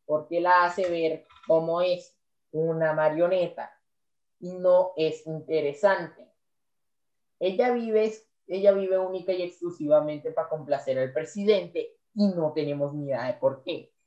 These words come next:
A e-, ella decidió quitarse su poder de invisibilidad y no tenemos ni idea de por qué. Técnicamente este personaje existe por existir, no tiene una razón de ser, no tiene trasfondo, no tiene desarrollo.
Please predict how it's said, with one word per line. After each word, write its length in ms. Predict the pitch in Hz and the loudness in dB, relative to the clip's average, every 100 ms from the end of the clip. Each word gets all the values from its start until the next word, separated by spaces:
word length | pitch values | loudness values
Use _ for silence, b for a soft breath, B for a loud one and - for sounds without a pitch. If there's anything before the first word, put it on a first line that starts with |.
| _ _ | _ _
A 180 | - 165 | -4 2
e-, 260 | 180 190 - | 4 4 2
ella 260 | 180 202 214 | 0 6 8
decidió 540 | 214 208 214 208 196 | 8 4 0 0 0
quitarse 420 | 190 170 196 196 202 | -2 4 6 6 0
su 160 | 190 | -6
poder 320 | - 170 151 | 0 4 4
de 80 | 147 | 0
invisibilidad 1000 | 147 180 208 233 220 220 220 190 208 - | -4 -4 -6 -6 -6 -4 0 4 6 6
y 100 | 214 | 2
no 240 | 202 175 156 | 0 0 -2
tenemos 480 | 165 151 151 156 160 | -6 -8 -6 -6 -6
ni 140 | 156 | -8
idea 200 | 131 127 | -6 -4
de 100 | 123 | -4
por 260 | 123 143 - | -4 -6 -2
qué. 280 | 202 - - _ _ _ - | -2 -2 -6 _ _ _ -4
Técnicamente 680 | 180 233 226 196 165 160 | -2 0 4 2 2 -4
este 180 | 160 180 | -4 -2
personaje 460 | 170 180 208 202 214 | 0 0 0 0 -2
existe 460 | - 254 - 233 | -2 -4 -2 0
por 160 | 202 202 | 2 2
existir, 680 | 180 - - _ 208 - - | 0 -8 -20 _ -8 -8 -10
no 180 | 135 135 | -12 -10
tiene 240 | 147 147 | -6 -6
una 160 | 151 151 | -2 0
razón 300 | 151 - 160 | 0 -2 -6
de 80 | 165 | -2
ser, 340 | 247 233 196 | 2 2 2
no 160 | 156 143 | -2 -6
tiene 300 | 139 135 143 | -8 -8 -2
trasfondo, 580 | 160 160 220 226 202 180 | 0 2 2 2 4 2
no 160 | 147 | 2
tiene 240 | - 254 277 | -6 -14 -16
desarrollo. 680 | - - 233 220 180 175 | -6 0 4 4 2 -4